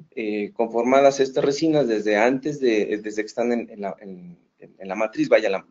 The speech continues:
una resina cruda, las pasa al microscopio electrónico, eh, después va, va viendo cómo se van comportando, eh, al momento del pulido y después, inclusive, después de hacer un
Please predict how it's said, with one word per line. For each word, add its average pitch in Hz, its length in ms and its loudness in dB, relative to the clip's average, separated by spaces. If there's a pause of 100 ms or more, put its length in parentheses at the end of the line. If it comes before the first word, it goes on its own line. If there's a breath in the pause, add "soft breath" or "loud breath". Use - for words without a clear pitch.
una 120 140 -4
resina 135 400 -4
cruda, 151 360 6 (600)
las 127 240 6
pasa 135 520 6
al 110 280 2
microscopio 113 540 -2
electrónico, 156 760 4 (720)
eh, 123 500 8
después 160 340 6
va, 175 200 10
va 147 260 6
viendo 165 400 4
cómo 170 300 6
se 160 100 2
van 139 240 6
comportando, 135 960 4 (880)
eh, 110 180 4
al 110 160 6
momento 131 380 2
del 110 160 2
pulido 175 560 6
y 151 60 6
después, 139 500 4
inclusive, 131 560 2
después 127 340 0
de 127 100 -2
hacer 123 200 -2
un 127 340 -2